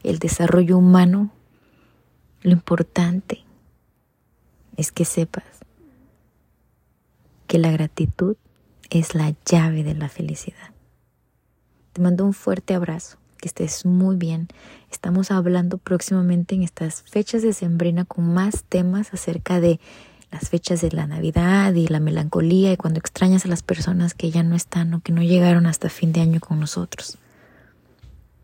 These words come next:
Hasta eso, por muy fuerte que sea, se puede agradecer. Estoy contigo.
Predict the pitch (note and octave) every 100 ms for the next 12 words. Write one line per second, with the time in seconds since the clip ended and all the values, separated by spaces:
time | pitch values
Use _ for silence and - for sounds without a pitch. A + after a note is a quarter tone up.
0 | _ _ - E3+ - F3 E3 D#3+ - G3
1 | - _ _ _ _ _ _ _ _ _
2 | - E3 E3 F#3+ F#3+ G#3 - A3+ F#3 -
3 | E3+ D#3+ - _ _ _ _ _ _ _
4 | _ _ _ _ _ _ _ _ _ _
5 | _ - F3 - E3+ E3 D#3+ E3+ E3 -
6 | - - - _ _ _ _ _ _ _
7 | _ _ _ _ _ _ _ _ _ _
8 | _ _ _ _ _ _ _ _ _ _
9 | _ _ _ _ _ _ _ _ _ _
10 | _ _ _ _ - - - - G#3 G3
11 | G#3